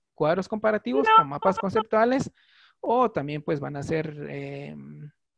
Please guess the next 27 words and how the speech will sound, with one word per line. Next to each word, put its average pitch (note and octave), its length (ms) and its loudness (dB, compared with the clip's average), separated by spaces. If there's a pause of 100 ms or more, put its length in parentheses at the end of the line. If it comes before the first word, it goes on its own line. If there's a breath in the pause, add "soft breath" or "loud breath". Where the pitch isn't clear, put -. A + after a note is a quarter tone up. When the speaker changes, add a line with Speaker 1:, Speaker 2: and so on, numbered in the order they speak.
(120)
Speaker 1:
mapas D#3 420 -2
mentales, F3+ 460 0
¿verdad? C#3+ 280 -6 (260)
Pero A#3+ 280 4
eso A3+ 180 2
es A#3+ 80 2
con G#3+ 120 0
la F#3 60 0
intención D#3+ 600 0 (140)
de D3+ 220 -6
que - 120 -12
puedan A3 300 0
entender E3+ 560 0 (240)
la C3 200 -4
idea. C#3 400 0 (800)
Por D3+ 120 0
eso G3 120 2
ya G3 80 4
les F#3+ 140 6
decía G3 300 2
que F3+ 120 2
Descartes F3 460 0
hablaba E3+ 420 2
de C#3+ 180 -4
unas E3+ 280 -4
ideas F3 380 2
que, D3 320 -4